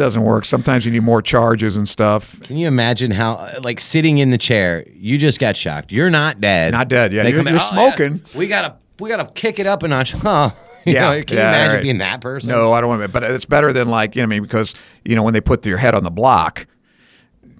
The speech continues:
Speaker 1: a lot of times they'd miss and stuff and really make a mess out of it. You know, like, I think Mary Queen of Scots, it took a couple of shots to get her.
Speaker 2: Really?
Speaker 1: Yeah, so you just never know. And, uh, I think the same thing with, uh, although, no, I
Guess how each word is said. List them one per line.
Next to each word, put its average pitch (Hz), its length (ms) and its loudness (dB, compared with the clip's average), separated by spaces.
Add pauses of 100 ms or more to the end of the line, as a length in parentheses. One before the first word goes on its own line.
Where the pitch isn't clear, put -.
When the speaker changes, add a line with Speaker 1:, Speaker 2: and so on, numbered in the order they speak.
(320)
Speaker 1:
a - 80 -4
lot 135 180 4
of 123 80 0
times 117 260 -2
they'd 120 160 -2
miss 123 380 2
and 127 120 -6
stuff 113 380 0
and 110 140 -2
really 127 200 2
make 117 180 2
a 90 40 -2
mess 107 320 0
out 80 220 -2
of 73 80 -12
it. 76 180 -12
You 95 100 -6
know, 92 80 -4
like, 104 240 -4
I 98 60 0
think 123 180 -2
Mary 120 200 4
Queen 120 240 0
of 90 60 -2
Scots, 123 340 0
it 85 80 -12
took 101 160 -2
a 90 60 -10
couple 90 300 -2
of 98 80 -4
shots 90 360 0
to 90 80 -8
get 92 200 -4
her. 92 340 -2 (220)
Speaker 2:
Really? 117 420 0
Speaker 1:
Yeah, 110 320 0
so 101 460 0
you 110 120 0
just 117 120 -2
never 123 260 2
know. 123 140 2
And, 127 120 0
uh, 113 240 0
I 113 100 0
think 127 180 -2
the 104 60 -8
same 113 240 -2
thing 107 240 -4
with, 101 220 -4
uh, 104 140 -2
although, 117 320 2
no, 147 120 -2
I 143 180 2